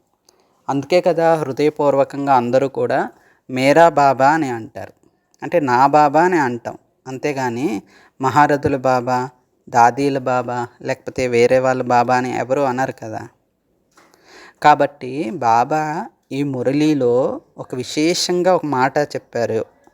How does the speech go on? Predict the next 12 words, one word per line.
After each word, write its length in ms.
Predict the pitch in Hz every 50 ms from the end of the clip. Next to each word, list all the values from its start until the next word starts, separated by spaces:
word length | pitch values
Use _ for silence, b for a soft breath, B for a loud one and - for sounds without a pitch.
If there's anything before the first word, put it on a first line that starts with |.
| _ _ _ _ _ _ _ -
ఏంటంటే, 640 | 135 139 131 127 123 131 120 113 110 - 139 175
ఈరోజు 680 | 190 160 139 127 117 113 113 107 - 110 117 135 156 196
ప్రతి 440 | - - - 135 120 - - - 180
పుత్రుడు 680 | - - 156 151 - - 143 131 120 131 156 196 226
హృదయపూర్వకంగా 1160 | 214 156 139 127 139 165 175 170 - 156 147 131 120 123 117 - - 123 120 117 117 131 160 208
"నా 440 | 226 170 135 127 123 123 135 147 151
బాబా, 640 | 143 131 127 123 120 117 113 135 135 139 131 - - b b b b b b b b _ 131
నా 280 | 127 123 131 143 156
బాబా" 580 | 151 135 131 123 120 113 113 123 139 143 135 - -
అని 160 | 160 175 202 180
ఎన్నిసార్లు 720 | 147 139 143 160 185 196 - - 170 143 131 127 135 180
అన్నారు? 460 | 185 139 120 113 110 107 104 107 -